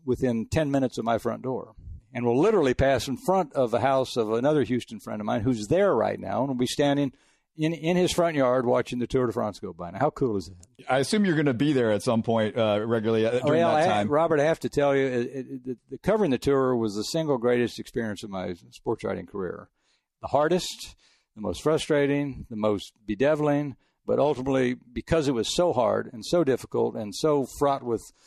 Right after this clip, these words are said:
Speaker 1: controversies and, you know, and, uh, dealing with the Armstrong, uh, mess, and, but because of the challenges involved, and, and, but what it enabled me to do and the relationships I developed and the things I got to see,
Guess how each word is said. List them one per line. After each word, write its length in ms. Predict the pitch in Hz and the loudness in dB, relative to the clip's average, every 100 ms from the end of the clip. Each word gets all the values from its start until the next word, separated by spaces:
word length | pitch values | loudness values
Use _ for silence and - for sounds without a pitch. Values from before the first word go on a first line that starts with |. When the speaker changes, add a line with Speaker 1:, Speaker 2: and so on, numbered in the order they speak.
| _ _ _ | _ _ _
Speaker 1:
controversies 800 | 151 139 131 135 123 131 127 107 | 0 0 2 2 2 -2 -2 -6
and, 260 | 95 95 92 - - - 135 | -12 -14 -16 -20 -20 -20 -10
you 80 | 113 | -4
know, 160 | 107 | -2
and, 220 | 107 101 | -2 -4
uh, 180 | 110 110 104 | -12 -14 -2
dealing 260 | 135 147 | 0 2
with 120 | 123 120 | 0 -2
the 80 | |
Armstrong, 840 | 117 135 120 139 131 131 123 131 120 | 0 0 0 0 0 0 -2 -4 -4
uh, 160 | 113 95 | -4 -4
mess, 480 | 110 127 127 - 95 | 0 2 2 -2 -12
and, 140 | 92 _ - - - _ | -18 _ -20 -20 -20 _
but 200 | 117 110 - _ _ _ _ _ - | -2 -2 -4 _ _ _ _ _ -14
because 360 | 113 - 175 | -10 0 2
of 80 | 170 | 2
the 100 | 135 | 0
challenges 720 | - - 185 170 139 117 107 | 0 0 2 2 0 0 -2
involved, 680 | 104 98 104 104 107 110 - - _ _ _ - | -4 -2 0 2 0 -4 -12 -20 _ _ _ -8
and, 200 | 127 139 | -6 -4
and, 200 | 143 123 | -6 -2
but 160 | 123 156 | -2 0
what 140 | 170 | 0
it 120 | 151 | 0
enabled 420 | 127 127 160 151 131 | 0 0 0 0 0
me 140 | 143 | -2
to 100 | 123 | -2
do 640 | 117 139 120 117 120 107 - _ _ | 0 0 2 2 0 -4 -10 _ _
and 100 | 120 | -6
the 140 | 120 127 | -6 -4
relationships 720 | 110 127 160 147 120 135 - | -2 0 0 -2 -4 -4 -4
I 100 | 123 | -8
developed 500 | 110 117 120 120 - | -4 0 0 0 -4
and 100 | 104 | -10
the 40 | |
things 260 | 92 170 156 | -2 0 2
I 80 | 139 | 0
got 200 | 123 117 | 0 -2
to 80 | 110 | -6
see, 500 | - 143 135 127 | -2 0 2 0